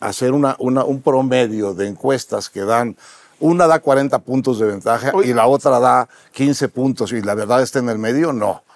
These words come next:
Speaker 1: Una de las dos está diciendo una mentira, tienes que escoger.
Speaker 2: Ahí, hoy, hoy hicimos la revisión de todas las que han circulado y tienes desde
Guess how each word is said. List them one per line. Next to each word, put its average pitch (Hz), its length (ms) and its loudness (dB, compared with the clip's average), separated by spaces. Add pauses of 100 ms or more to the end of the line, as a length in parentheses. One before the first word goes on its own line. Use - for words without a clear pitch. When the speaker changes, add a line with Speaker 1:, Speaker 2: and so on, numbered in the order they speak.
(280)
Speaker 1:
Una 165 260 0
de 180 80 6
las 123 200 0
dos 117 180 -2
está 123 220 -2
diciendo 120 340 -4
una 127 100 -2
mentira, 117 380 -6
tienes 156 260 -4
que - 60 -6
escoger. - 540 -10 (340)
Speaker 2:
Ahí, 220 260 0
hoy, 226 160 2
hoy 233 140 0
hicimos 233 260 -2
la 190 60 4
revisión 156 440 -4
de 180 100 -2
todas 185 280 2
las 156 140 -6
que 180 100 -6
han 147 120 -4
circulado 131 560 -12 (640)
y 185 120 -4
tienes 202 680 -2
desde 156 1080 -2